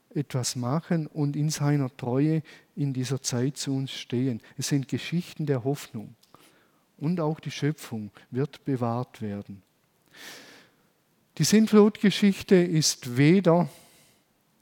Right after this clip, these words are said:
ein Märchen, sie ist kein Märchen, sie ist keine Fantasy-Geschichte, sie ist keine Fabel. Und die Sintflutgeschichte ist mehr als symbolisch.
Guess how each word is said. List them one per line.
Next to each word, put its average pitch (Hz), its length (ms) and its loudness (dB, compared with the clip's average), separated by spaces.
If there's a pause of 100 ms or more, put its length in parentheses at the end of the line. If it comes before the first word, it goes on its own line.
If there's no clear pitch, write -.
ein 135 220 0
Märchen, 127 540 0
sie 131 120 -4
ist - 160 -6
kein 139 320 -2
Märchen, 117 480 -6 (200)
sie - 140 -2
ist - 180 -4
keine 147 280 2
Fantasy-Geschichte, 139 1200 -4 (180)
sie 143 140 0
ist - 180 -2
keine 147 380 2
Fabel. 127 540 -2 (680)
Und 135 100 -8
die - 20 -8
Sintflutgeschichte 185 920 2
ist - 240 0
mehr 156 480 4 (200)
als 143 360 2
symbolisch. 143 880 0